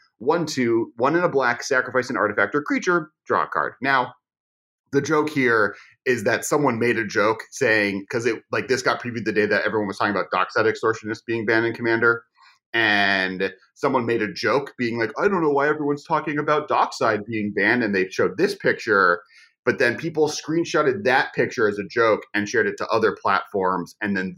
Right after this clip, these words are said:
it, people on those platforms did not get that it was a joke. And then there was a whole conversation on this card needing to be banned. Uh, I don't think it needs to be banned. I do think it's good. A one mana enchantment that gives you the ability to sacrifice artifacts or creatures to draw a card is, like,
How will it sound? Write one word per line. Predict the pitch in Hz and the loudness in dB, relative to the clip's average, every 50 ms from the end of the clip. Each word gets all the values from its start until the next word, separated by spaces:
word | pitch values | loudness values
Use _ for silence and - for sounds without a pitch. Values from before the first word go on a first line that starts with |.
| 95 - | -6 0
it, | 101 110 104 - | 0 0 0 0
people | - - - - 113 110 | -4 -10 -8 -2 -2 -2
on | 104 98 92 | 0 0 -2
those | 95 104 107 107 107 | 0 0 0 0 -2
platforms | - - 107 95 - - 92 85 82 - _ | -2 -2 -2 -2 -2 -2 -4 -6 -6 -10 _
did | - 92 92 | -10 -4 0
not | 113 120 135 135 - | 0 0 0 0 0
get | - 127 104 | 0 0 2
that | - 120 110 | 2 2 2
it | 110 | 2
was | 110 107 98 | 2 0 -2
a | 101 90 | -4 -6
joke. | 80 95 95 87 76 73 - - - _ - - - _ _ _ - | -4 -2 -2 0 -2 -2 -6 -14 -20 _ -20 -20 -20 _ _ _ -2
And | 110 104 98 98 | -2 -2 0 -2
then | 104 104 104 | -2 0 0
there | 107 104 | 0 0
was | 101 104 101 | 0 0 0
a | 104 95 | -2 -4
whole | 95 - 151 151 160 165 156 | -2 -2 0 0 0 0 -2
conversation | - - 156 143 135 139 135 131 - 120 117 113 - 107 110 | -2 -2 -2 -2 -2 -4 -4 -2 -2 -2 -2 -2 -4 -6 -6
on | 104 98 | -4 -2
this | 101 101 101 | -4 -4 -4
card | - - 98 - 90 | -2 0 0 0 0
needing | 90 85 82 76 76 | -2 -6 -6 -8 -10
to | _ _ | _ _
be | - 71 - | -20 -20 -18
banned. | - - - - - - _ - - - - - - - | -14 -14 -14 -14 -16 -20 _ -12 -8 -6 -6 -6 -2 0
Uh, | 120 107 107 104 98 92 92 90 85 | 0 2 2 2 2 2 2 0 0
I | - - - | -2 -2 -2
don't | 170 254 | -2 0
think | 269 311 | 0 0
it | 233 | 0
needs | 202 170 156 | 0 -2 -2
to | 131 | -2
be | 139 | -2
banned. | 120 104 139 151 117 | 0 0 0 0 0
I | 92 | 0
do | 131 220 | 0 -2
think | 359 392 254 | -2 0 -2
it's | 147 135 - | -2 -4 -4
good. | 151 131 147 143 107 - - - | -4 -2 -2 -2 -2 -2 -4 -2
A | 127 | -2
one | 143 175 311 | 0 0 0
mana | 320 285 269 196 | 0 0 2 0
enchantment | 156 127 - - 131 127 120 107 98 - | 0 -2 0 -2 -2 -2 -2 -4 -4 -2
that | - 104 85 82 | -2 -2 -2 -2
gives | 107 113 113 110 | -4 -4 -4 -4
you | 110 98 | -4 -2
the | 95 95 | -2 -2
ability | 87 82 104 101 98 90 87 82 - | 0 0 0 0 0 -2 -6 -8 -10
to | - | -12
sacrifice | 90 - 104 98 98 - - - 85 85 | -4 -2 0 0 0 -2 -2 -2 0 0
artifacts | 95 92 90 87 - 92 90 - - | 0 0 0 0 0 0 0 0 -2
or | 85 | -6
creatures | - - 92 92 - 107 90 - | -4 -6 -6 -4 -4 -4 -4 -2
to | - | -2
draw | 80 85 80 95 | -2 0 0 0
a | 123 | 0
card | - - 180 185 185 160 | 0 0 0 0 0 0
is, | 127 107 107 104 - | -2 -4 -4 -2 -2
like, | 107 98 87 82 78 | 0 0 0 0 -2